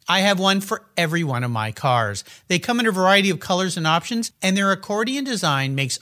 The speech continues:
unfolding and folding them up for storage as cool as the summer breeze. Your sunscreen comes custom tailored for your special vehicles and manufactured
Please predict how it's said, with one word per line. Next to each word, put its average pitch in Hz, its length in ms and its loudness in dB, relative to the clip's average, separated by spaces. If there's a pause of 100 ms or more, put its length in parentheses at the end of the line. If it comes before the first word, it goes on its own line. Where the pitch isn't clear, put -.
unfolding 190 640 -2
and 135 180 -2
folding 185 440 -4
them 185 160 0
up 175 160 -2
for 156 80 -2
storage 202 480 -2 (100)
as 113 300 -4
cool 277 560 -2
as 113 180 -4
the 98 140 -10
summer 139 420 -4
breeze. 107 500 -6 (200)
Your 277 220 0
sunscreen 165 720 0
comes 151 280 0
custom 269 420 -2
tailored 180 460 0 (180)
for - 180 -6
your 156 340 4
special 170 380 -2
vehicles 139 460 -2 (260)
and 196 220 2
manufactured 190 920 -2